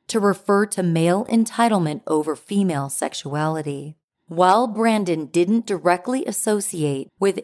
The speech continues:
any online incel communities, he won their praise for the killing. Incels saw this as an act of revenge against all the pretty girls who had ever rejected their advances. Initially,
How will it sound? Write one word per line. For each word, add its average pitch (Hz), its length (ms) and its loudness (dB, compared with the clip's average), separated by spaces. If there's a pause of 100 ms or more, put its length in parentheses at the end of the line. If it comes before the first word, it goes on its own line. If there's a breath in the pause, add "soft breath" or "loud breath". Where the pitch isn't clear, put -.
any 196 400 4
online 196 560 2
incel 170 480 -2
communities, 151 760 -2 (240)
he 233 180 2
won 180 380 4
their 226 180 4
praise 196 640 -4
for - 140 -8
the 143 100 -6
killing. 139 640 -2 (400)
Incels 240 600 2
saw 190 320 2
this 156 320 -2
as 156 140 -4
an 160 200 -4
act 160 320 -2
of 214 160 0
revenge 185 640 0 (220)
against 190 500 0 (120)
all 190 240 4
the 233 100 0
pretty 226 320 0
girls 170 540 0 (220)
who 220 120 2
had 190 220 0 (100)
ever 175 300 2
rejected 196 640 0
their 135 160 -2
advances. 143 880 -4 (320)
Initially, 180 760 0